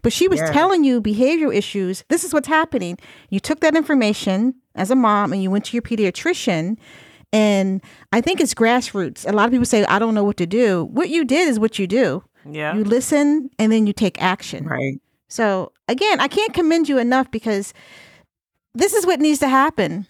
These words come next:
Speaker 3: Yeah.
Speaker 1: You need to listen to your gut, and you created something out of
Speaker 2: Problem solving, like,
Speaker 1: which is, is
Speaker 2: when I
Speaker 1: wonderful.
Speaker 2: do a lot of grants, they're always asking a question like,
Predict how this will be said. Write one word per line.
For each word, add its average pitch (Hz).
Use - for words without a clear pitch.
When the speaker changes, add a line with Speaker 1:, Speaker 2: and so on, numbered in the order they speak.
Speaker 3:
Yeah. 165
Speaker 1:
You 247
need 311
to 285
listen 254
to 247
your 214
gut, 233
and 196
you 220
created 240
something 220
out 196
of 180
Speaker 2:
Problem 214
solving, 147
like, 147
Speaker 1:
which 220
is, 202
is 196
Speaker 2:
when 160
I 165
Speaker 1:
wonderful. 170
Speaker 2:
do 175
a -
lot 165
of 151
grants, 170
they're 151
always 156
asking 147
a 135
question 151
like, 135